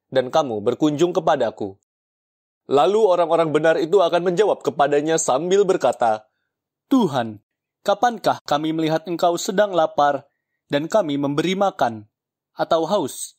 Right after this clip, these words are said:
dan kami memberi minum? Dan kapankah kami melihat engkau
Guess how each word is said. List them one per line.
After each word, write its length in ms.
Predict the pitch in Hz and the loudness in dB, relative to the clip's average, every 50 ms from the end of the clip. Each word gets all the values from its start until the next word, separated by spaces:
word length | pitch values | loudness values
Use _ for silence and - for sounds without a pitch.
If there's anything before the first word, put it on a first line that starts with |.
| _ _ _ _ | _ _ _ _
dan 240 | - 135 131 127 135 | -4 -4 -4 -2 0
kami 240 | - 156 156 180 202 | 0 0 0 0 -2
memberi 400 | 202 208 208 190 208 220 226 202 | -4 -2 -2 -2 -2 -2 -4 -4
minum? 320 | 185 147 127 117 107 107 107 _ _ _ _ _ _ _ _ _ _ _ _ _ _ - | -4 -4 -4 -4 -6 -8 -14 _ _ _ _ _ _ _ _ _ _ _ _ _ _ -4
Dan 160 | 147 147 156 165 | -2 -2 0 2
kapankah 560 | 185 180 180 208 208 196 - 117 113 - - | 2 2 2 0 -2 -2 -4 -4 -4 -2 -2
kami 240 | 139 139 147 160 170 | 0 0 0 0 0
melihat 400 | 170 165 165 160 160 147 - 180 | 2 2 2 2 0 0 -2 -4
engkau 480 | 190 180 - 135 117 110 - - - | -2 0 0 2 2 0 -2 -6 -8